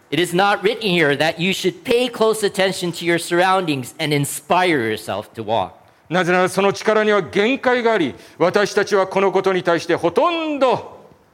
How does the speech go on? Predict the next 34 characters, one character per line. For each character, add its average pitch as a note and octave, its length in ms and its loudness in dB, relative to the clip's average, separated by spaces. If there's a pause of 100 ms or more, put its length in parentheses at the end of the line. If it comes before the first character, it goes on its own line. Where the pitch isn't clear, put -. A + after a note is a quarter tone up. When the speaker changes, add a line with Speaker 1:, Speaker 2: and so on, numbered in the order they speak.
(600)
Speaker 2:
無 D3 120 -2
力 D3+ 240 0
だ B2+ 120 -2
か B2 80 -8
ら A2 80 -10
で G2+ 60 -12
す。 - 300 -20 (840)
で A#2+ 260 0
す - 100 -10
か A3+ 120 2
ら G#3+ 100 2
そ G#3+ 200 2
う G3+ 60 2
で F#3+ 80 4
は F3 80 2
な E3+ 100 2
く、 B2+ 220 -4 (420)
御 B2 80 -8
霊 F3 480 0
に E3+ 120 -4
よ E3 100 -4
っ D3+ 40 -6
て G#3 380 -6 (460)
歩 D3 280 -2
み E3 80 0
な E3+ 120 -2
さ F3+ 160 -4
い F#3 60 -4
と G3+ 120 0
い E3+ 80 0
う C3 40 -4
の A2+ 100 -8
で F2+ 40 -14
す。 - 320 -20